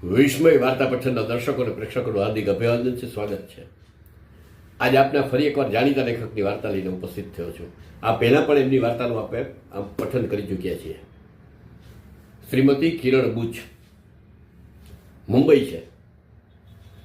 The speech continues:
ગુંડેચા હાઈસ્કૂલમાંથી પ્રિન્સિપાલ તરીકે નિવૃત્ત થયેલા છે અને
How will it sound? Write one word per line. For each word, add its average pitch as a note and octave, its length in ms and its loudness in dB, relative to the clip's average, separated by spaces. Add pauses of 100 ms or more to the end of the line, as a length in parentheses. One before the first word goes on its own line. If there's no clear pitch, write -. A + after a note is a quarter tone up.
(140)
ગુંડેચા C#3 540 4 (460)
હાઈસ્કૂલમાંથી C3+ 640 -2
પ્રિન્સિપાલ B2+ 440 -2
તરીકે B2 280 -2
નિવૃત્ત A2+ 400 -2
થયેલા F2+ 300 -6
છે - 60 -20 (1080)
અને G#2+ 140 0